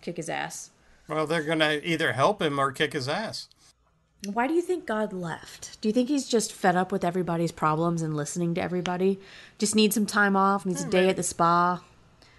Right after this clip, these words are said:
Speaker 1: chill out.
Speaker 2: But no, I, I, I would think yes. The, just the state of the world may have said,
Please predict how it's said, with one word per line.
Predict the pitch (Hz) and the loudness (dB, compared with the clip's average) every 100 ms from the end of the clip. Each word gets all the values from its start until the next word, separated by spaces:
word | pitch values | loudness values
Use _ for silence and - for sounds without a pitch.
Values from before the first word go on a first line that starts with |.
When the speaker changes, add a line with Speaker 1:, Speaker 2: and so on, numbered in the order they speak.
| _ _ _ _ - | _ _ _ _ -8
Speaker 1:
chill | - 202 196 | -2 2 2
out. | 185 185 - - - - - - - 143 - 127 | 0 -4 -6 -18 -20 -20 -20 -20 -14 -14 -10 -8
Speaker 2:
But | - 170 | 0 2
no, | 170 175 143 | 4 4 4
I, | 170 | 2
I, | 139 180 160 | 0 0 2
I | 160 | 0
would | 160 | 0
think | 147 131 - | -4 -6 -4
yes. | 175 107 - | -6 -6 -8
The, | 123 110 113 107 | -8 -10 -12 -14
just | - 127 - - | -12 -10 -10 -10
the | 110 | -6
state | - - 131 127 | -4 -2 -2 -2
of | 117 | -4
the | |
world | 113 131 147 120 | -4 -4 -4 -8
may | 113 110 | -10 -10
have | 110 - | -12 -12
said, | - 110 | -12 -14